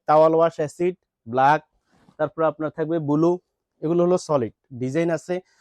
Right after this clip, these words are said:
সলিডের মধ্যে, এগুলোতে নাই। আর এগুলো হলো আপনার ব্ল্যাকের মধ্যে এই যে হলো ব্লু, যেগুলো এনজাইম ওয়াশ বলে, তারপরে হলো আপনার এই যে লাইট ওয়াশ এবং <clears throat> ব্লু ওয়াশ, এ মিলে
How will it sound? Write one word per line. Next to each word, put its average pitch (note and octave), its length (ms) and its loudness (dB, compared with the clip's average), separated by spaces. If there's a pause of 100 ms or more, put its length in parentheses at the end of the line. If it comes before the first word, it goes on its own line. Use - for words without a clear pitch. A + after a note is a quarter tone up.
(160)
সলিডের D3+ 480 -4
মধ্যে, E3 420 -4 (380)
এগুলোতে C#3+ 380 -6
নাই। D3+ 480 -10
আর C#3+ 200 -6
এগুলো F3 280 -4
হলো F3+ 180 -2
আপনার E3 300 -4 (960)
ব্ল্যাকের D3 480 -2
মধ্যে F3 380 -4 (400)
এই D3 80 -2
যে D#3 140 -2
হলো D#3+ 240 -2
ব্লু, C#3 380 -2
যেগুলো B2 320 -8
এনজাইম C3+ 420 -6
ওয়াশ D3 200 -4
বলে, D#3 300 -8 (600)
তারপরে C#3+ 360 -2
হলো D3+ 220 0
আপনার D#3 280 -2
এই D3 80 -2
যে D#3 200 -8 (280)
লাইট C#3 320 -2
ওয়াশ D3+ 240 -4 (800)
এবং D#3 320 -2 (120)
<clears throat> D#3 340 -4
ব্লু D#3 180 0
ওয়াশ, E3 280 4 (720)
এ F#3+ 80 -6
মিলে G3+ 320 2